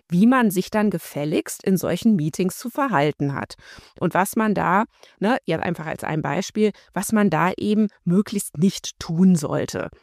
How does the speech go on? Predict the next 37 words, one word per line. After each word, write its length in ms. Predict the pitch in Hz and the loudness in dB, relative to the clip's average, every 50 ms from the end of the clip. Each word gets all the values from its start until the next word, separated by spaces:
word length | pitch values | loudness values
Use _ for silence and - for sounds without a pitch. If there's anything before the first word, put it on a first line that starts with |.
| _ _ - | _ _ -4
Also, 400 | - 151 156 160 - - 98 - - - - - - - | -2 0 0 0 0 -2 -4 -6 -8 -14 -18 -20 -4 -2
und 140 | 175 196 - | 0 2 4
das 160 | 175 202 214 | 4 4 4
ist 100 | 214 226 | 4 4
natürlich 340 | 240 196 - - 190 190 - | 4 2 2 0 -4 -6 -6
in 120 | 117 175 | -6 -6
jedem 280 | 147 147 175 190 180 196 | -2 0 0 0 0 0
Unternehmen 680 | - - 175 175 202 160 143 147 147 151 165 170 165 - _ _ _ _ _ _ | -2 -4 -6 -6 -6 -6 -4 -4 -2 -2 -2 -2 -2 -4 _ _ _ _ _ _
ganz 340 | - 156 143 196 196 - - | -8 -2 0 0 0 0 -2
was 200 | 156 156 - - | -6 -6 -6 -8
anderes. 520 | - - 127 160 170 156 139 - - - - - | -8 -6 -4 -2 -2 -2 -4 -6 -8 -8 -4 -4
Also 180 | 170 185 175 | -2 0 0
in 100 | 156 175 | 0 0
dem 140 | 180 - - - | -2 -2 -2 -2
einen 240 | - 170 208 233 233 | -2 0 0 0 0
Unternehmen 480 | - - 208 233 202 185 180 185 185 175 | 0 -2 -4 -4 -4 -2 -2 -2 -4 -4
könnte 240 | - 180 170 - | -6 -6 -6 -6
es 80 | 185 - | -8 -8
zum 140 | - - 165 | -6 -6 -6
Beispiel 320 | 147 160 - - - 160 | -4 -6 -6 -6 -6 -6
sein, 400 | 127 143 147 143 156 160 170 156 - _ _ _ _ _ _ _ _ _ | -4 -2 0 0 0 0 0 -2 -4 _ _ _ _ _ _ _ _ _
dass 200 | - 190 - - | -6 -4 -4 -2
du 180 | - 190 160 139 | -2 -2 0 0
wirklich 460 | 165 180 - - 165 156 - - - - | 0 0 0 -2 -4 -6 -6 -8 -4 -2
dich 200 | 185 185 - - | -2 -2 0 0
möglichst 600 | 175 165 165 185 180 - - 175 - - - - | 0 4 4 4 4 2 0 -4 -4 -4 -4 -2
nicht 520 | 180 175 170 180 202 - - - - - - - - - - _ _ _ - | -2 2 2 2 2 0 -4 -8 -10 -12 -14 -16 -20 -20 -20 _ _ _ -12
stark 420 | - - - 143 135 143 160 - - | -6 -4 -2 -2 -2 -2 -4 -6 -4
positionieren 840 | - 190 170 147 170 - - - 180 156 151 147 160 170 170 165 165 | -4 -2 -2 0 -2 -4 -4 -4 -2 0 0 2 2 2 2 2 0
solltest, 600 | 147 139 131 131 131 131 - - 113 - - - | 0 0 0 0 -2 -2 -4 -6 -6 -6 -6 -4
weil 120 | - 151 165 | -4 -4 -2
es 80 | - | -2
so 80 | - 185 | -2 -2
eine 120 | 180 175 | -2 -2
kulturelle 680 | - - - 185 180 - - 156 - 151 151 156 170 151 | -2 0 0 0 0 0 -4 -6 -4 -4 -4 -2 -4 -4
Regel 360 | 147 151 160 170 175 185 170 147 | -2 -2 -2 0 2 0 0 2
gibt, 300 | 139 170 175 - - | 0 0 0 0 -4